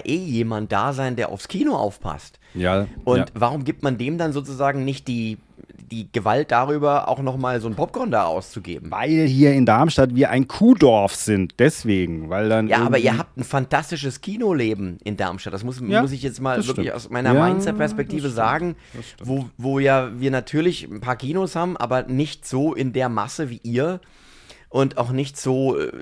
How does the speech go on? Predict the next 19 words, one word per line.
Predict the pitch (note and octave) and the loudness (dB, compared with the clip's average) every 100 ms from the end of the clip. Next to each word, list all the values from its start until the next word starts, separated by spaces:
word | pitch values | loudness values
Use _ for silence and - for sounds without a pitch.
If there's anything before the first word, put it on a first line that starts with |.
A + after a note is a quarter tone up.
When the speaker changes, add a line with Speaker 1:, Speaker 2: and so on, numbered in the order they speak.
| - | -10
Speaker 1:
so, | A#2+ A#2+ A2 C#2 A#1+ - - | -6 -4 -6 -8 -12 -12 -14
ihr | - A#2+ B2 | -12 -8 -6
habt | - | -2
ja | D#3+ | -2
auch | A#2+ | 0
nochmal | C3+ B2+ B2 B2 A#2+ C2 A#1+ - - - G2 | 0 0 2 2 0 -2 -10 -18 -20 -20 -14
Programmkino, | - C#3+ A#2+ C3+ C3+ C3 A#2+ | -6 0 0 0 -2 -2 0
wo | B2 | -2
irgendwie | E2 C3+ - | 0 0 -2
O | C#3 | -4
Vs | C#3 F#2+ A#2 | -4 -4 -2
laufen | B2 G2+ A2+ A2+ G2+ | 0 0 0 -2 -6
und | G2+ | -6
sowas. | A2+ A2 A#2 - - - - | -4 -2 -4 -8 -20 -20 -10
Das | - - | -8 -4
ist | C#3 - | -6 -2
uns | D3+ D3 | -2 0
ja, | D3 | 0
äh, | C#3 - | 0 -4